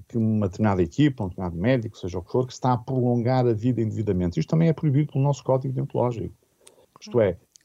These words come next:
eh, nós estamos a utilizar meios excepcionais, estamos a tratar uma coisa que já não deve ser tratada, porque não, em, em vez de, eh, apenas darmos qualidade de vida à pessoa naquela fase,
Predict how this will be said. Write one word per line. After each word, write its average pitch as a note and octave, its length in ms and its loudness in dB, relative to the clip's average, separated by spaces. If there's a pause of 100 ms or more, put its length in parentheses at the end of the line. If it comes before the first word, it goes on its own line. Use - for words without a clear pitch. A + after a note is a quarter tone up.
(140)
eh, G#2 420 4
nós B2+ 360 0
estamos A#2+ 360 -4
a C3 40 -4
utilizar A#2 480 -2
meios A2 500 -2 (300)
excepcionais, A2+ 880 -6 (300)
estamos A#2 400 -2
a A2 60 0
tratar A2+ 460 -2
uma G2+ 280 -8
coisa A#2 240 -2
que - 80 -8
já A#2+ 100 0
não A#2 160 0
deve B2 220 0
ser B2 100 -2
tratada, G2+ 640 -4
porque - 240 -14
não, G2 300 -4
em, G2+ 420 0
em A2+ 140 6
vez B2 300 4
de, A2+ 420 0 (420)
eh, F#2 60 -6
apenas A2 420 0
darmos G#2 380 -2
qualidade A2+ 580 -2
de G2 60 -14
vida A2+ 200 -2
à G2 40 -4
pessoa F#2 480 -2 (400)
naquela G2+ 340 0
fase, F#2 460 -6